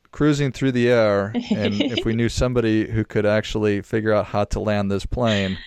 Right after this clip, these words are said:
Speaker 1: and, and, and, and, and to kinda wrap up our conversation, I think that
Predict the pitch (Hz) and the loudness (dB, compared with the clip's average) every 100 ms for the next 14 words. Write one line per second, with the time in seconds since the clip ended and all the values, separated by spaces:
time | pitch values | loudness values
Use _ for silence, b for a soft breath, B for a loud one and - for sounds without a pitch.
0 | B B B B B _ 104 101 101 107 | B B B B B _ -2 -2 0 -2
1 | 95 107 95 - - 107 104 104 - - | -2 -4 -6 -8 -6 -4 -2 -4 -4 -2
2 | 104 95 101 101 101 98 - 101 87 - | 0 2 2 2 0 -2 -4 -6 -6 -2
3 | 104 101 - 87 87 _ 101 95 104 - | -2 -2 -6 -10 -12 _ -8 -4 -6 -2
4 | 95 92 | 0 0